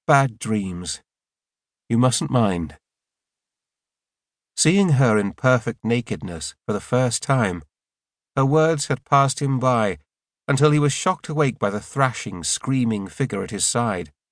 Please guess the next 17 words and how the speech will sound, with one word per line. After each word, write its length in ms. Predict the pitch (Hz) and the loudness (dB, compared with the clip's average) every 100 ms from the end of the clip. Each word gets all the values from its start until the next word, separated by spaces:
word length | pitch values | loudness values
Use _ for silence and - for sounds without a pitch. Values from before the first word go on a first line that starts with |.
| - | -6
in 80 | 110 | 0
the 120 | 104 | 2
early 300 | 113 110 101 | 2 2 2
hours 400 | 107 113 98 87 | 0 0 -2 -4
of 80 | 92 | -6
the 80 | 95 | -4
morning. 480 | 117 104 87 80 _ _ _ _ _ _ _ _ _ _ - | -2 -4 -6 -10 _ _ _ _ _ _ _ _ _ _ -6
She 140 | 156 | 0
had 140 | 151 143 | 2 2
sobbed 340 | - 180 147 | 0 0 0
something 540 | - 139 135 143 135 127 | 0 2 2 -2 -2 -2
that 100 | - | -4
sounded 460 | 143 143 135 113 | 2 4 2 0
like 320 | 117 113 - _ _ _ _ - | 0 0 -4 _ _ _ _ -8
"the 60 | 117 | 0
Burn 460 | 147 139 113 92 | 4 4 2 -2
Man" 400 | 87 82 82 78 | -8 -8 -10 -14